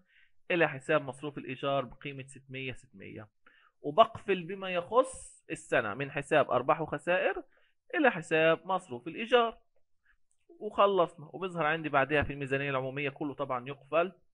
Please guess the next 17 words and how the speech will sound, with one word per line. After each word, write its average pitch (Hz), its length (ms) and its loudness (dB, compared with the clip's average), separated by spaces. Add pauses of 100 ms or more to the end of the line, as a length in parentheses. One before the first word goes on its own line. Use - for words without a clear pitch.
(340)
بضل 147 280 0
عندي 139 300 -2
ميزانية 131 340 -4
عمومية 131 500 -6
مبلغ 131 380 -6
إيجار 131 360 -4
مدفوع 123 360 -12
مقدماً، 123 640 -10 (440)
بيظهر 120 260 2
في 120 120 -2
جانب 123 340 0
الأصول 151 580 -8 (1000)
تحت 127 200 -8
بند 127 440 -2 (100)
أرصدة 123 320 -4
مدينة 113 460 -8
أخرى. - 280 -18